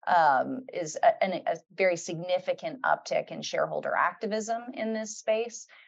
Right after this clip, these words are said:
where you're seeing shareholder proposals and, and frankly, some of those proposals gaining traction in, um,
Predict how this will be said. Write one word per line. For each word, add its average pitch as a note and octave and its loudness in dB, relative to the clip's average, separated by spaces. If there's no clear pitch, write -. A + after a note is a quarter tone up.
where D#3 6
you're D3+ -4
seeing E3+ -6
shareholder D#3+ 0
proposals E3+ 0
and, C3+ 2
and - -6
frankly, G3+ 0
some F3 -8
of E3 -6
those D#3+ -2
proposals E3 -2
gaining E3+ -8
traction G#3 0
in, E3+ -6
um, - 0